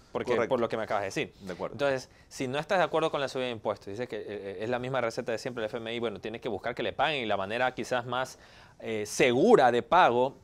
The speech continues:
Speaker 1: es, eh, es incrementar el impuesto, porque solamente lo proyectas y dices, bueno, antes se pagaba tanto, ahora se va a pagar más. Pero, ¿y en el gasto? ¿En qué problema debería, se va a meter el nuevo gobierno? Porque tomarás en cuenta que meterle la mano al bolsillo del gasto genera descontento.
Speaker 2: Correcto. Mira,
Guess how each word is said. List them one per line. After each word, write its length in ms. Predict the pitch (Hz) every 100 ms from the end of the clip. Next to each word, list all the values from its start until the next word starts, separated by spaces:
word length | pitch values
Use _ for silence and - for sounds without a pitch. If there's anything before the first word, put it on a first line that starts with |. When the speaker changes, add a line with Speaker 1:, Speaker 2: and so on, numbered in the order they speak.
| -
Speaker 1:
es, 340 | 120 151 - -
eh, 240 | 113 113
es 80 | 135
incrementar 320 | 165 143 135
el 60 | 185
impuesto, 280 | 214 302 143
porque 280 | 131 120 117
solamente 340 | 143 147 156
lo 140 | 143
proyectas 360 | 131 131 - 165
y 40 |
dices, 140 | 151 143
bueno, 180 | 139 117
antes 180 | 131
se 60 | -
pagaba 280 | 123 123 127
tanto, 220 | 139 135
ahora 100 | 120
se 40 |
va 80 | 120
a 20 |
pagar 160 | 110 104
más. 240 | 101 - - - - - -
Pero, 360 | 185 214 190 _
¿y 280 | - 139 139
en 100 | 135
el 100 | 131
gasto? 500 | 131 226 - 156 127 - _ _
¿En 120 | 127 113
qué 100 | 175
problema 420 | - 180 220 214
debería, 380 | 180 151 185 185
se 140 | 143
va 60 | 147
a 40 |
meter 440 | 190 160 180 - - - -
el 80 | -
nuevo 120 | 139 180
gobierno? 320 | 233 170 120
Porque 320 | 123 117 120 _ _ -
tomarás 340 | 95 98 113
en 80 | 147
cuenta 340 | 156 156 151
que 260 | - 117 120 -
meterle 800 | 110 110 101 113 117 143 160 156
la 120 | 139
mano 240 | 131 147
al 40 | 156
bolsillo 280 | 131 151
del 100 | 147
gasto 340 | 131 156 - 175
genera 340 | 143 120 123
descontento. 680 | 113 - 95 92 139 92 -
Speaker 2:
Correcto. 500 | 101 101 95 - - - - _
Mira, 340 | - 135 107